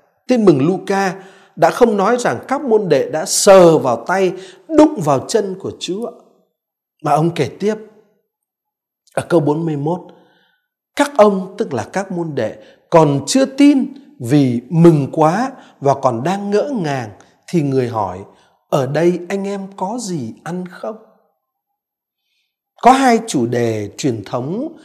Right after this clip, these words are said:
liên quan đến các cuộc hiện ra ở trong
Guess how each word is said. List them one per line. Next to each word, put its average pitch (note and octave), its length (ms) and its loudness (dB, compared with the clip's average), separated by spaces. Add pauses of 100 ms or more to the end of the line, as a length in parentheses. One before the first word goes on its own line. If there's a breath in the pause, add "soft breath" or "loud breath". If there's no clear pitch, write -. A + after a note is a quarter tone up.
(240 loud breath)
liên A3+ 340 2
quan F#3+ 300 -2
đến F3+ 460 -2 (180)
các D4+ 140 0 (100)
cuộc D3 240 0
hiện - 340 -6
ra D3+ 260 -6 (1300)
ở D#3+ 120 0
trong G3 240 -4